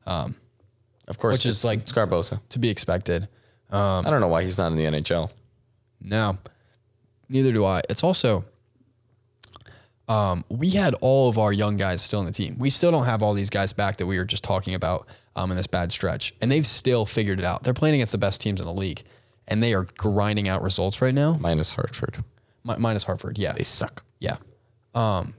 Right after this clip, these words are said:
Speaker 1: but they're very physical.
Speaker 2: And their pizza sucks.
Speaker 1: They're very physical,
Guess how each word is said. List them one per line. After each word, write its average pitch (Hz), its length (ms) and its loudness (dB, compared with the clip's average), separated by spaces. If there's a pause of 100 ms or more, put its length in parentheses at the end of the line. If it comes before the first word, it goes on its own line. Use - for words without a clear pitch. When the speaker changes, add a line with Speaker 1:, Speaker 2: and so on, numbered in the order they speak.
Speaker 1:
but 104 120 -6
they're 107 80 0
very 139 200 4
physical. 110 540 0
Speaker 2:
And 101 120 2
their 90 60 2
pizza - 300 -2
sucks. - 460 -4
Speaker 1:
They're 113 100 2
very 143 260 4
physical, 123 480 -2